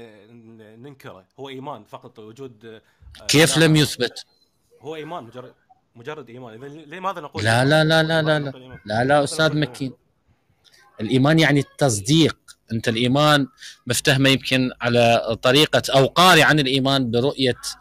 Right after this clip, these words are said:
Speaker 2: ب-، ب-، بوجهة نظر مسيحية. لا،
Speaker 1: تمام.
Speaker 2: إحنا عندنا الإيمان هو التصديق.
Speaker 1: تمام. أوضح بعض المغالطات بخصوص الإلحاد، بعدين نرجع لموضوع الخالق.
Speaker 2: يلا،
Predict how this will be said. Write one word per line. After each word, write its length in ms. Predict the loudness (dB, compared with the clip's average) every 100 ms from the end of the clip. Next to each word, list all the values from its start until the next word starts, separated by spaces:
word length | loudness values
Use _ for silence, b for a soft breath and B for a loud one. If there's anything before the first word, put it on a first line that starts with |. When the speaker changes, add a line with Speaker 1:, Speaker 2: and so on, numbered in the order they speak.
| B B B
Speaker 2:
ب-، 240 | -4 -2 -2
ب-، 300 | 0 0 0
بوجهة 520 | 0 0 0 0 -2 0
نظر 220 | 2 2 2
مسيحية. 600 | 0 -2 0 2 0 -2 -8 -2
لا، 200 | -2 -2 _ b b b
Speaker 1:
تمام. 120 | -18
Speaker 2:
إحنا 180 | -10 -4
عندنا 220 | -4 -2
الإيمان 360 | -2 0 0 0
هو 160 | 0 -2
التصديق. 680 | -2 -2 -2 -2 -4 -4 _ _ _ _ _ _ _ _ _ _ _ _ _ _ _ _ _ _ _ _ _ -20
Speaker 1:
تمام. 280 | -20 -20 _
أوضح 440 | -20 -18 -16 -16
بعض 240 | -16 -16
المغالطات 640 | -16 -20 -20 -18 -18 -16 -20
بخصوص 400 | _ -20 -20 -20
الإلحاد، 340 | -20 -18 -18
بعدين 180 | -18 -20
نرجع 240 | -18 -20
لموضوع 340 | -20 -20 -20 -20
الخالق. 460 | -20 _ -20 -20 _ _ -2
Speaker 2:
يلا، 380 | 2 4 4